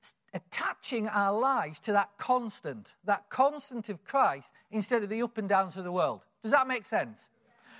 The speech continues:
Okay. Here's what I want to talk about. I want to just start with something I, I call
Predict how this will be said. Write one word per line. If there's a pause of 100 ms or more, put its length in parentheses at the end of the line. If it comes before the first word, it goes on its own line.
(160)
Okay. (1120)
Here's
what
I
want
to
talk
about. (2250)
I
want
to
just
start
with
something
I,
I
call